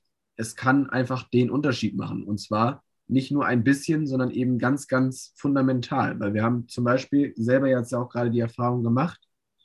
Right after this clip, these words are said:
äh, dass wir eigentlich gegen zwei sehr gute Gegner gespielt haben. Das eine Spiel haben wir verloren, auch nicht nur eins null. Und das andere Spiel haben wir aber vier null gewonnen. Und der große Unterschied war einfach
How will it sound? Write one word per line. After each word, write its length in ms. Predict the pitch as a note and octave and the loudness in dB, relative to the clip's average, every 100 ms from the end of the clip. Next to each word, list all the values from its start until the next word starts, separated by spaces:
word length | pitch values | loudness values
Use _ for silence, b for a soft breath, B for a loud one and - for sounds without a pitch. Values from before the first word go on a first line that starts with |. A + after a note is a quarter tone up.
| _ - | _ -4
äh, 80 | A2 | 0
dass 180 | A#2 A#2+ | 0 0
wir 80 | |
eigentlich 200 | A#2+ C#3 | 0 2
gegen 260 | C#3+ C3+ B2+ | 2 2 0
zwei 260 | - C3+ D#3+ | 0 2 2
sehr 200 | B2+ A2 | 0 0
gute 240 | A2+ A2+ | -2 0
Gegner 280 | A2+ G#2 A2 | 0 0 -2
gespielt 380 | A2 - G2 G2+ | -2 -2 -2 0
haben. 320 | A2+ C#3+ C#3+ | 0 0 -4
Das 140 | A2+ | -4
eine 180 | A2+ B2 | -2 -4
Spiel 240 | - B2+ | -2 0
haben 180 | A#2+ A#2 | 2 2
wir 140 | A2 G2+ | 0 -2
verloren, 580 | G#2+ G#2 A2 D3 F#3 - _ _ | 0 2 2 0 -4 -12 _ _
auch 180 | G#2+ A2 | -4 -2
nicht 200 | A2+ A2+ | -2 -2
nur 140 | A2 F#2+ | -2 0
eins 280 | A2+ A2+ | -2 -2
null. 320 | C3+ D#3+ G3 - _ _ _ _ | 0 2 0 -4 _ _ _ _
Und 120 | B2+ | -2
das 100 | C3 | 0
andere 200 | C3+ D3+ | 2 0
Spiel 180 | D3+ D3 | 2 2
haben 120 | C#3+ | 2
wir 60 | C3+ | 2
aber 160 | C3 | 0
vier 200 | C3 D3 | 0 -2
null 160 | C#3+ C#3+ | 0 0
gewonnen. 440 | C3+ C#3 - - b b _ _ | 0 0 0 -2 b b _ _
Und 300 | - A2+ - | -2 -2 0
der 120 | A#2 | -2
große 300 | A2 D3 F3 | 0 0 0
Unterschied 560 | F3+ F#3 E3+ - G2+ G2 | -2 -2 -2 -2 -6 -4
war 200 | G#2 A2 | 0 0
einfach 480 | B2+ B2+ C3+ C3 | 0 -2 -6 -6